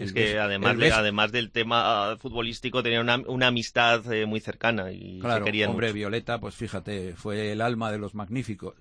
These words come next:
Speaker 1: perdón, de los zaraguayos.
Speaker 2: Bueno,
Speaker 1: Ya había
Speaker 2: correcto,
Speaker 1: empezado con los
Speaker 2: correcto.
Speaker 1: magníficos, pero donde él explota
Speaker 2: Ujú.
Speaker 1: en toda su pot-
Speaker 2: La famosa anécdota cuando quería ficharlo el Real Madrid,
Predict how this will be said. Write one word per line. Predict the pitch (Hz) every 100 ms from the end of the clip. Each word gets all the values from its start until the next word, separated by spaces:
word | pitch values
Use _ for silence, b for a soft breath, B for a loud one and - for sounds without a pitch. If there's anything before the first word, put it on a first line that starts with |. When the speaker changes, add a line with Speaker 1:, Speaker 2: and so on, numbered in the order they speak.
| -
Speaker 1:
perdón, | 120 135 101 90
de | 107 104
los | 104 98
zaraguayos. | 98 98 131 123 95 -
Speaker 2:
Bueno, | 117 131
Speaker 1:
Ya | 139 143
había | 143 147
Speaker 2:
correcto, | 143
Speaker 1:
empezado | 135 143
con | 127
los | 123
Speaker 2:
correcto. | 113 123
Speaker 1:
magníficos, | 175 135 131 127 147
pero | - 110
donde | 107 107 101 98 104
él | 120
explota | 110 - 127 120 - 117 113 110 117
Speaker 2:
Ujú. | 104
Speaker 1:
en | 107
toda | - 110 107 104
su | 107 101
pot- | 107
Speaker 2:
La | 110
famosa | 104 101 107 113
anécdota | 107 107 107 110 104
cuando | 107 101 95
quería | 101 101 101
ficharlo | 104 92 101
el | 104
Real | 107 101
Madrid, | 104 104 107 110